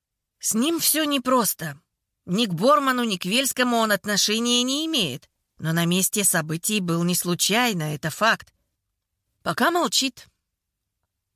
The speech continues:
«Так, может, он и есть таинственный похититель?» Нет, за ним наблюдали, но до начала операции решили не трогать, чтобы не засветиться. Рядом с вами он никак не мог очутиться.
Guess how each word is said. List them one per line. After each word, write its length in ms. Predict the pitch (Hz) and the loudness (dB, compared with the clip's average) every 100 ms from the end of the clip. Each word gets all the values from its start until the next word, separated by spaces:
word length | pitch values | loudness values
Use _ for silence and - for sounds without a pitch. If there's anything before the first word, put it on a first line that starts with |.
| _ | _
«Так, 240 | - - | -18 -8
может, 580 | 180 160 160 175 196 _ _ _ _ _ | -4 -2 -2 -2 -4 _ _ _ _ _
он 220 | 170 175 | -4 -2
и 60 | 185 | -2
есть 540 | 196 233 339 - - _ | -2 -2 -2 -2 -6 _
таинственный 720 | - 269 208 170 190 190 190 | -4 -2 0 0 0 0 0
похититель?» 680 | 180 214 277 - 165 147 139 _ _ _ _ _ - | 0 -4 -6 -6 -8 -8 -10 _ _ _ _ _ -8
Нет, 420 | 226 285 165 - _ _ | -2 -2 -2 -8 _ _
за 160 | 180 208 | -2 0
ним 200 | 226 214 | 2 0
наблюдали, 640 | 208 214 233 247 170 139 _ _ _ - | 0 0 0 0 0 -6 _ _ _ -4
но 100 | 185 | 0
до 120 | 220 | 2
начала 480 | 226 - 247 233 220 | 2 2 2 4 2
операции 580 | 233 233 247 - 226 | 0 2 2 0 0
решили 400 | 214 208 240 220 | 0 0 0 0
не 140 | 220 220 | 0 0
трогать, 300 | 294 240 156 | 0 0 -2
чтобы 280 | - 175 175 | -2 0 0
не 100 | 180 | 2
засветиться. 680 | 185 220 - 156 - 135 - _ _ _ - | 2 0 -2 -4 -4 -6 -8 _ _ _ -4
Рядом 400 | 165 220 208 190 | 0 0 2 0
с 140 | 175 | 2
вами 320 | 170 202 220 | 2 2 2
он 220 | 214 196 | 0 0
никак 360 | 196 185 196 208 | -2 0 0 0
не 120 | 269 | -2
мог 220 | 269 226 | -2 0
очутиться. 680 | 180 - 170 170 151 - 151 | -2 -2 -4 -6 -6 -6 -6